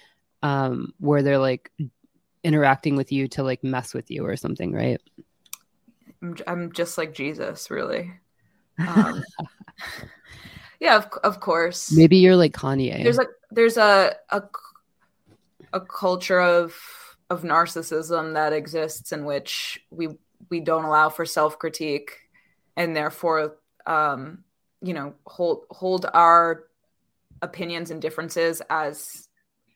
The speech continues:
Speaker 2: as fact and refuse to allow,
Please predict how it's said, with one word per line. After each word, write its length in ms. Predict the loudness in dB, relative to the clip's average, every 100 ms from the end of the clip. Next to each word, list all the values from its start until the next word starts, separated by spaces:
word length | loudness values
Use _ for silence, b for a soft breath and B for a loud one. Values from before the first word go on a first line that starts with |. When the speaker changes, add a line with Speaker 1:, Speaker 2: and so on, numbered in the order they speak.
| -12
Speaker 2:
as 200 | -10 -10
fact 640 | -4 0 2 0 -12 -20 -18
and 320 | -14 -14 -16 -18 -20 _ _ _ _ _ -20 -12
refuse 760 | -10 -8 -8 -8 -8 -12 -12 -16
to 100 | -8 -4 -4 -2
allow, 640 | 0 2 2 0 -2 -6